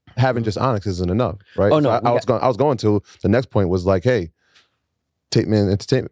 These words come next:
Speaker 2: Yeah,
Speaker 1: Right? Like,
Speaker 2: exactly.
Speaker 1: this, now this develops, and it's like, you've been working on it for a long, but now the timing of it makes
Speaker 2: The
Speaker 1: sense.
Speaker 2: timing, yeah, because now we have executives who are in these places now that are,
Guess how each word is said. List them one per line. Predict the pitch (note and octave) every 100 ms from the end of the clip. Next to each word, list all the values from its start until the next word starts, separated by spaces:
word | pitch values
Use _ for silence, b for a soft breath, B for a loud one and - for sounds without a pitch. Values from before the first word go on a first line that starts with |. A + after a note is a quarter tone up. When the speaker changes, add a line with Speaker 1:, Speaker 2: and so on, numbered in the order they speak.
| -
Speaker 2:
Yeah, | B2+ C#3+
Speaker 1:
Right? | G2+
Like, | G#2 G#2
Speaker 2:
exactly. | G2+ B2 A2 - -
Speaker 1:
this, | D#3+ -
now | A#2+ A2 A2
this | D#3
develops, | - G2 G#2 G2+ F#2+
and | F#2+
it's | -
like, | G#2 G2
you've | A2+
been | G#2
working | G#2+ G#2
on | G2+
it |
for | G2+
a | G2
long, | -
but | F#2+
now | G2
the | E2
timing | D#2 B2 A#2+ G2
of | F2
it | E2+
makes | F2
Speaker 2:
The | E2 B2
Speaker 1:
sense. |
Speaker 2:
timing, | G2 G2 F#2+
yeah, | G#2+ G2
because | F2+ F2+ G2
now | G#2 A2+
we | A2+
have | A2+ G2+ F#2
executives | D#2+ F#2+ F#2+ G2 E2+ D2+ - - _ _
who | - G#2 F#2+
are | F#2+ -
in | G#2 G#2 -
these | F2 F#2+ F2+
places | - G#2+ G2 F2 F2 D#2+
now | F2+ D#2+ B1 -
that | F#2 F2 -
are, | F2+ F2